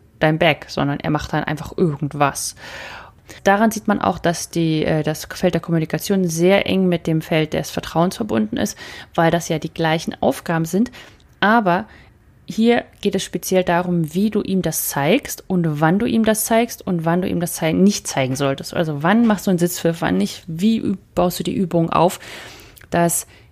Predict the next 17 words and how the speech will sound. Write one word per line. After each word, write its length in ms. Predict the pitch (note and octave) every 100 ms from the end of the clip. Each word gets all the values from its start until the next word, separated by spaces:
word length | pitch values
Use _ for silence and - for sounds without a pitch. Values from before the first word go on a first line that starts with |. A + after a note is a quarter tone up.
| _
es 100 | F3
ist 140 | G#3+ G#3+
halt 120 | G3
eine 80 | -
andere, 460 | A3 B3 A#3+ -
ein 140 | G3+ -
anderer 360 | G#3 A3+ G#3
Übungsaufbau, 840 | A3 G#3+ A3+ - F#3+ F3+ F#3+ F3+ E3
wenn 140 | F3
du 80 | F3
ihm 80 | E3
beibringen 360 | E3 E3+ E3+
möchtest, 400 | D#3+ D3+ - D#3+
dass 160 | D#3 -
er 120 | -
back 240 | - F#3 -
geht, 280 | E4 G#4